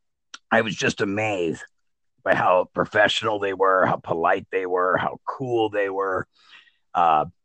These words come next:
me, I've been in the business a long time, but I'm a rookie there in the league. So I helped tear the ring down. I'm not embarrassed to say that. I cleaned the locker room.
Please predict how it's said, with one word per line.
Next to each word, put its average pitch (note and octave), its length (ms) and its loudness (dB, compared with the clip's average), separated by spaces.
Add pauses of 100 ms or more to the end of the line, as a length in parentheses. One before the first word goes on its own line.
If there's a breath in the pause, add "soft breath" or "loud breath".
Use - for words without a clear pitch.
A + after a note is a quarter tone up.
(280)
me, C#3 340 2
I've G2 120 0
been A2+ 120 4
in A2 120 -2
the G2 40 -2
business G2 360 -2
a G2 60 -2
long F2+ 280 2
time, F2+ 420 0 (200)
but G2+ 120 2
I'm A2 160 2
a A#2 60 4
rookie A2 360 2
there C2 360 -4 (180)
in F2+ 120 -4
the E2 100 0
league. D2 300 -4
So D#2+ 360 -2
I D2+ 140 4
helped - 220 -2
tear F#2+ 180 2
the F2+ 100 -4
ring G2 240 0
down. G#2 440 0 (320)
I'm E2+ 260 2
not E2 160 2
embarrassed E2 440 -2
to F2+ 60 -12
say G#2 220 -4
that. A2 280 0 (120)
I D#2+ 200 2
cleaned F#2 360 -6
the F2 60 -2
locker G2 420 2
room. G2+ 300 -2